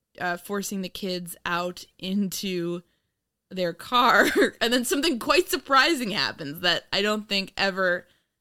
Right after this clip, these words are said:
happened in one of the Nancy Drew stories that I've seen before, but it was kind of a fun, welcome tw-, twist. Um, i-, in, in the struggle to get the kids in the car, a firearm is dropped, a gun.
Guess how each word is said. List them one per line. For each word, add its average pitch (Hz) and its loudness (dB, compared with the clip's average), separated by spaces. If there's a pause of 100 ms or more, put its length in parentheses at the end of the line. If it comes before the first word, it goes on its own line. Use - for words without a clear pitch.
(140)
happened 175 -2
in 175 -10
one 165 -10
of 170 -14 (200)
the 170 -10
Nancy 170 -10
Drew 170 -8
stories 165 -8
that 160 -8
I've 254 4
seen 170 -6
before, 165 -6
but 190 -2
it 180 -2
was 170 -6
kind 185 -4
of 160 -6
a 165 -8 (760)
fun, 196 0
welcome 170 -4
tw-, - -8
twist. 190 -4
Um, 165 -6 (800)
i-, - -16
in, 220 -2
in 220 -4
the 185 -6
struggle 233 -2
to 226 -8
get 196 -4
the 202 -6
kids 185 -6
in 180 -8
the 170 -10
car, 202 -2 (1300)
a 196 -14
firearm 190 0
is 87 -14
dropped, - -18
a - -12
gun. 175 -10